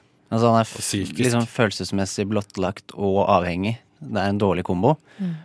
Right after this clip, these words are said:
Speaker 1: og det er definitivt et, eh, mentalt fengsel også.
Speaker 2: Mm.
Speaker 3: Ja, og du merker jo det fengselet, spesielt kanskje i, helt mot slutten. Eh, ja, eh, det er på en måte mot slutten, men det er ikke en spoiler, eh, det er ikke, det er ikke et plott, eh, det er ikke, dette er ikke en plottbasert film,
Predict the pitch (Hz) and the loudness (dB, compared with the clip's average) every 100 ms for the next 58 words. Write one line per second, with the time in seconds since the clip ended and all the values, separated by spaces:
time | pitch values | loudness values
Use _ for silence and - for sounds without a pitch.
0 | _ 107 101 101 98 95 98 - 98 85 | _ -2 -2 0 0 0 -2 -4 -6 -6
1 | 87 - 101 - 101 92 _ 95 95 95 | -4 -4 -4 -4 -6 -8 _ -4 -2 -2
2 | 95 95 95 98 98 98 87 85 90 85 | -4 -6 -6 -6 -4 -4 -2 -4 -4 -4
3 | 101 101 _ _ _ _ _ _ _ - | -6 -8 _ _ _ _ _ _ _ -16
4 | 95 - _ 214 208 202 185 208 202 208 | -16 -18 _ 2 2 2 0 0 2 2
5 | 202 190 175 - 180 185 190 196 190 190 | 2 -2 -4 -6 -6 -8 -8 -8 -6 -8
6 | 175 196 - 190 185 190 185 185 180 180 | -6 -8 -6 -4 -2 -2 -2 -4 -6 -8
7 | 180 170 - 226 - - - - _ - | -12 -12 -8 -6 -6 -14 -20 -20 _ -14
8 | - _ _ - - _ 196 - - - | -14 _ _ -4 -4 _ -2 -2 -6 -18
9 | - 190 185 175 202 190 190 185 165 190 | -14 -2 0 0 -4 -4 -4 -4 -4 -6
10 | 170 185 170 180 156 156 175 170 - 175 | -4 -8 -6 -6 -4 -2 -2 -2 -6 -6
11 | 170 - - - 170 - 175 - _ - | -6 -10 -14 -14 -14 -12 -12 -12 _ -8
12 | 165 165 170 180 180 190 185 185 190 165 | -6 -4 -4 -2 -2 0 0 0 -2 -4
13 | - 160 160 - 185 220 | -8 -8 -6 -4 0 0